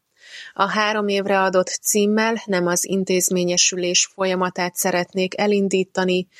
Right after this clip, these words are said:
inkább dinamikus fejlődést remélnek, és támogatni szeretnék a katolikus óvodákat, iskolákat és kollégiumokat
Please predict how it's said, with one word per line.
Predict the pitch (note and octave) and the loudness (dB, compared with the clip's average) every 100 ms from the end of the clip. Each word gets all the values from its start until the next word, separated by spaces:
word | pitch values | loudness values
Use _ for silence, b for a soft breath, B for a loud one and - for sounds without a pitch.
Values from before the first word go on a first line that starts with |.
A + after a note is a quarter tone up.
| B B B B | B B B B
inkább | B3+ C4 A#3 G3+ G3 | -2 0 2 0 -2
dinamikus | G#3 A#3 B3 G3+ F3+ - F3 - | -4 0 2 2 0 -2 -2 -2
fejlődést | - F3+ F3 F3+ F3 F3 D#3 - | 0 -2 0 0 0 0 0 -2
remélnek, | F#3+ F#3+ F#3+ F#3 G3 G3+ - _ _ _ | -4 0 0 0 0 -2 -4 _ _ _
és | A3 A3 - | -2 -2 0
támogatni | E3 D#3+ E3+ F3 F#3 | -2 -2 -2 -2 -2
szeretnék | F3 - F3+ F3 - F3+ F3+ | -2 0 0 0 -2 -2 -2
a | F3+ | -2
katolikus | F#3+ F#3 F#3 F#3 F#3+ - - | -2 0 -2 -2 -2 -2 -2
óvodákat, | G#3 G3 F#3+ F3+ F3 - F3 - | -2 -2 -2 0 -2 -2 -4 -2
iskolákat | G3 - - F3 E3+ - G3 G3 | 0 0 -2 -2 -2 -4 -6 -2
és | F#3 - | 0 0
kollégiumokat | F3 F3 F3 F3 F#3 F#3+ F#3 F3+ G3 F#3 | -2 -4 -2 -2 -2 0 0 0 -2 -4